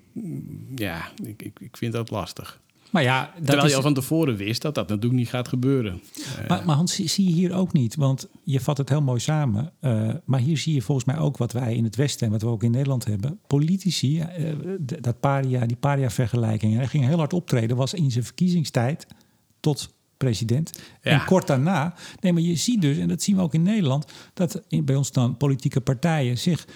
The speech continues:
Speaker 2: met hele stoere taal gewoon klem zetten. Eh, België heeft nu vandaag, vrijdag, eh, eindelijk een principe overeenstemming om twee kerncentrales langer open te houden. Die hebben dus helemaal die,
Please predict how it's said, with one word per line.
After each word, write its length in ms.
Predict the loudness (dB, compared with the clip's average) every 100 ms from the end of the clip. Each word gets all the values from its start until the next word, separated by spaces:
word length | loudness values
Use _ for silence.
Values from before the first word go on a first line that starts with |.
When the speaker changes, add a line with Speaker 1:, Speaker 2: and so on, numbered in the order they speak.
| -20 -4
Speaker 2:
met 160 | 0 2
hele 220 | 2 2
stoere 400 | 2 2 2 2
taal 480 | 0 0 0 -2 -8
gewoon 360 | -4 0 2 0
klem 280 | 0 4 4
zetten. 400 | 4 2 2 -2 -2 -16 -20 _ 0
Eh, 100 | 0 4
België 400 | 4 4 2 2
heeft 160 | 4 4
nu 100 | 4
vandaag, 480 | 4 4 2 0 0
vrijdag, 580 | 2 2 0 -2 -6 -2
eh, 280 | 2 2 0
eindelijk 320 | 0 2 0
een 80 | 0
principe 580 | 0 2 2 0 -2 -8 _ _ 0
overeenstemming 680 | 2 2 0 2 0 2 0
om 100 | 2
twee 160 | 0
kerncentrales 560 | 2 0 2 2 2 2
langer 220 | 2 2
open 280 | 0 -2 0
te 80 | 0
houden. 260 | 2 2
Die 80 | 2
hebben 180 | 2 0
dus 100 | 0
helemaal 360 | 2 2 2 0
die, 220 | 0